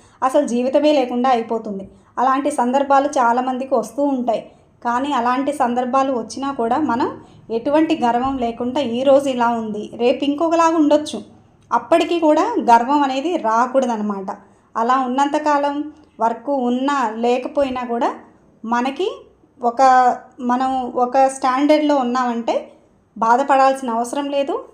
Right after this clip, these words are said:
ఒకరు గర్వపడుతున్నారని అలాగే మనం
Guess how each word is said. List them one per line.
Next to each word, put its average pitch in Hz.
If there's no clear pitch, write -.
ఒకరు 285
గర్వపడుతున్నారని 269
అలాగే 247
మనం 254